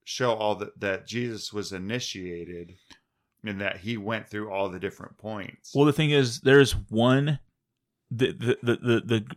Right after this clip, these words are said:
Speaker 2: the, um, Great Pyramid of Giza has different names, but there's actually, outside of, there is only one thing in it today.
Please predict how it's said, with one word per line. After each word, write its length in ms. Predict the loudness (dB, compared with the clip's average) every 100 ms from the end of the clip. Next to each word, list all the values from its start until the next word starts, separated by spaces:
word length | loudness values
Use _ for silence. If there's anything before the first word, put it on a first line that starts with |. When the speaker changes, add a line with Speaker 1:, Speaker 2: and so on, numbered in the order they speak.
| -8
Speaker 2:
the, 360 | 0 2 2
um, 320 | 0 0 0 -2
Great 300 | 0 0 2
Pyramid 440 | 2 2 2 0
of 120 | -2 -8 -16
Giza 540 | -8 -6 -6 -6 -6 -10 _ _ _ -20 -10
has 180 | -8 -6
different 240 | -6 -4
names, 440 | -4 -6 -8 -10 -14 _ _ _ _
but 100 | -2
there's 160 | 0 2
actually, 300 | 2 0 -12 -20 -20 -4
outside 420 | 0 0 2 2 2
of, 140 | 0 -8 0
there 200 | 4 4
is 100 | 4
only 200 | 2 0
one 400 | 0 0 2 0
thing 540 | -4 -6 -4 -4 -8 _ _ _ _ -8
in 140 | -6 -6
it 300 | -8 -12 -12 _ _ _
today. 420 | -12 -10 -10 -12